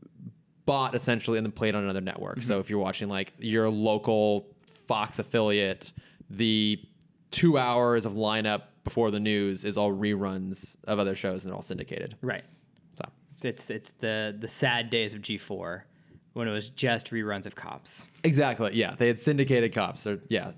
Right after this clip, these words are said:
Speaker 1: Cops is a syndicated show and G four had done it. So,
Speaker 2: Mm-hmm.
Speaker 1: but yeah, I mean,
Speaker 2: I
Speaker 1: that's,
Speaker 2: miss G four.
Speaker 1: <clears throat> that's how we think about this stuff now. And that's just not how it was <clears throat> done back then.
Speaker 2: Yeah. Where
Speaker 1: Um,
Speaker 2: you have, I mean, it, it's not even just like a, a serial, not serial. So you have serialized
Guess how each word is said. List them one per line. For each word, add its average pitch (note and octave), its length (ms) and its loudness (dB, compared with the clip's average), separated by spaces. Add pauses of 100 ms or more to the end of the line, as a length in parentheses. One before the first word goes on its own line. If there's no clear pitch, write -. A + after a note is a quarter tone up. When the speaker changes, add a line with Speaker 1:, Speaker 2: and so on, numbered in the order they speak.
(160)
Speaker 1:
Cops A2 200 0
is G2+ 80 -8
a G2 40 -6
syndicated G2 400 -4
show F#2+ 180 -4
and E2+ 160 -8
G - 160 -8
four G2 180 -6
had F2+ 80 -10
done F2+ 160 -10
it. - 140 -16
So, - 240 -2
Speaker 2:
Mm-hmm. G#2+ 260 -8 (220)
Speaker 1:
but D#3 260 0
yeah, G3+ 160 4
I C#3 40 2
mean, D3+ 100 2
Speaker 2:
I - 20 2
Speaker 1:
that's, E3 300 0
Speaker 2:
miss - 160 -4
G F3+ 120 2
four. - 200 -6
Speaker 1:
<clears throat> - 100 -18
that's F3 200 0
how F#3+ 180 2
we E3 320 4
think C#3+ 360 -2
about C#3 120 4
this B2 120 -2
stuff C3 200 0
now. F#3 220 4
And C3+ 80 0
that's A#2+ 100 -4
just A2+ 140 -6
not A#2 280 2
how G#2+ 300 0
it G2+ 100 2
was G2+ 500 -2 (320)
<clears throat> A2+ 340 -12
done A#2+ 320 2
back - 320 -2
then. - 280 -10 (220)
Speaker 2:
Yeah. A2+ 300 -2
Where C#3 180 2
Speaker 1:
Um, A#2 120 6
Speaker 2:
you C3 80 4
have, A2+ 340 -2 (280)
I F#3+ 60 4
mean, G#3 160 6
it, F#3+ 180 2
it's - 220 0
not F#3+ 200 4
even D#3 240 4
just C3+ 140 0
like B2 200 -2
a, F#2+ 360 -4 (600)
a C3 80 -4
serial, C#3+ 460 2
not A#2 180 -4
serial. F2 300 -10
So C3 140 -6
you A#2+ 60 2
have A2 80 -4
serialized A#2 760 0